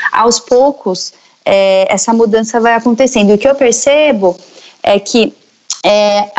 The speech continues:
além de ser top-down, né, ou seja, é, vem de cima pra baixo, isso tem permeado realmente todas as áreas dos negócios,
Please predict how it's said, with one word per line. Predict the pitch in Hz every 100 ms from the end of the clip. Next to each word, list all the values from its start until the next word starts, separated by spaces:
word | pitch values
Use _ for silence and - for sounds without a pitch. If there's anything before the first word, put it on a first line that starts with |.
| 208 208
além | 208 214 240 302
de | 302
ser | - 277 262 269 -
top-down, | 240 247 202 190 196 254
né, | 226
ou | 220
seja, | 220 233 202 180 185 - - -
é, | 196 -
vem | 175 208 254 285
de | 254
cima | - 226 208
pra | 208 196
baixo, | 185 196 233 - 254 - -
isso | 208 240
tem | 233 240
permeado | 254 247 254 233 226 254 240
realmente | 233 233 220 214 233 226 247 - -
todas | - 240 269 277
as | 294 254
áreas | 233 233 240 220 196
dos | 202
negócios, | 202 196 190 196 220 220 214 196